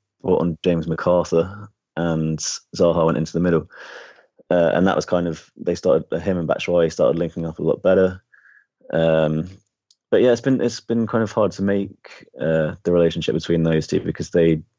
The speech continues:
they've obviously not played as a front two together. But what I, what I will say is that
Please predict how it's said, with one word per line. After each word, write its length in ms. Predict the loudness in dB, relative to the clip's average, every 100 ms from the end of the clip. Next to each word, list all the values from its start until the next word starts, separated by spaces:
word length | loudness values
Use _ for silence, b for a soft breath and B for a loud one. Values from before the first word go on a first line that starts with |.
| _ _ 0
they've 140 | 2
obviously 260 | 2 0 -2
not 180 | 0
played 180 | 2 2
as 80 | 2
a 40 |
front 300 | -2 -4 -4
two 220 | 0 2 2
together. 420 | 0 2 2 -2
But 160 | 0 2
what 220 | 4 2
I, 40 | 0 0
what 180 | 2 2
I 40 |
will 200 | 2 -2
say 180 | -2 -6
is 100 | -4
that 140 | -4